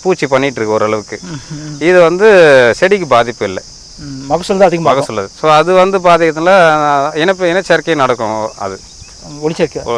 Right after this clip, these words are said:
Speaker 1: இனச்சேர்க்கை நடக்கும். அதனால பூ பூக்கள் நிறைய வர ஆரம்பிச்சிடும். மேலே எவ்வளவு பூ பூக்குதோ அந்த அளவுக்கு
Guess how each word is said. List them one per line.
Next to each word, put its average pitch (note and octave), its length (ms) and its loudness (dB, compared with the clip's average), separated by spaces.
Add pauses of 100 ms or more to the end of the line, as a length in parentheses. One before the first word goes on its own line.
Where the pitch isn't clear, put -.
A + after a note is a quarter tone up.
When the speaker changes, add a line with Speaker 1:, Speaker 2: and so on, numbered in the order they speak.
(120)
Speaker 1:
இனச்சேர்க்கை A2+ 420 -4 (100)
நடக்கும். - 260 -12
அதனால D#3 320 2 (300)
பூ F#3+ 140 0
பூக்கள் C#3+ 360 -2
நிறைய B2+ 180 2 (460)
வர G#2 200 0
ஆரம்பிச்சிடும். G#2+ 460 -6
மேலே D#3 160 2
எவ்வளவு D3+ 280 2
பூ D#3+ 120 -4
பூக்குதோ D3+ 280 0
அந்த C#3 120 0
அளவுக்கு C#3 300 -2